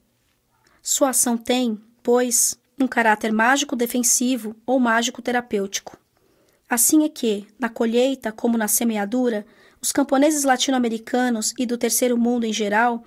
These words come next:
realizam ritos mágicos, quase sempre de natureza sincrético-religiosa. Envolvendo mais uma vez as relações dialética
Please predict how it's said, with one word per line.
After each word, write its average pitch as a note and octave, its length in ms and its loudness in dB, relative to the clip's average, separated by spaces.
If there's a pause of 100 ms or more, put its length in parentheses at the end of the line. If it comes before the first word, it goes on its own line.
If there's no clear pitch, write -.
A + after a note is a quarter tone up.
(340)
realizam C4 420 0
ritos A#3 400 -4
mágicos, G#3+ 720 -2 (300)
quase C#4+ 260 2
sempre D4 400 2
de C4+ 140 0
natureza B3+ 400 0
sincrético-religiosa. A#3+ 1400 -2 (1200)
Envolvendo D4+ 580 4
mais A#3 200 0
uma A3 180 0
vez B3 340 0
as A3 120 0
relações A3+ 480 0
dialética A3 720 0